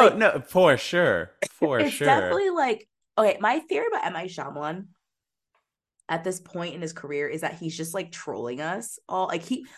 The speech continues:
Speaker 1: like, he is capable of making movies, and he's just, it's a choice. He's like, "I just wanna make, like, the most, like, batshit thing, and people will let me do it because it always makes a lot of money,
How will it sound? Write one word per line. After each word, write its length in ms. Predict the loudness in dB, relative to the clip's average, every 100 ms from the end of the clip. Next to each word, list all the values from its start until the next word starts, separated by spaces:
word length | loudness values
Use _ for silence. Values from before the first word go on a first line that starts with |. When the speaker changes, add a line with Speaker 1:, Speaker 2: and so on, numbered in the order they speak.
| -4
Speaker 1:
like, 320 | -4 -4 _
he 160 | -2 0
is 120 | 0
capable 480 | -4 -4 -2 0 -2
of 60 | -2
making 240 | -4 -6
movies, 280 | -8 -8 -8
and 80 | -6
he's 140 | -8
just, 120 | -8 -6
it's 200 | -6 -4
a 60 | -8
choice. 440 | -8 -10 -12 -14
He's 100 | -12
like, 120 | -8 -2
"I 180 | -2
just 160 | -2 -4
wanna 180 | -4 -4
make, 180 | -4 -4
like, 160 | -6 -6
the 80 |
most, 240 | -6 -4 -4
like, 140 | -6 -4
batshit 680 | -2 -2 -4 -6 -6 -6 -6
thing, 460 | -6 -4 -6 -10 -14 _ -20 -20 -20 _
and 160 | 0 2
people 260 | 0 0
will 60 | 2
let 140 | 0
me 120 | -4 -8
do 240 | -4 2
it 140 | 2
because 220 | 0 -8 -8
it 140 | -4
always 320 | 0 0 0 -4
makes 220 | -6 -6
a 60 |
lot 180 | -4 -4
of 80 | -4
money, 500 | -8 -8 -10 -10 -12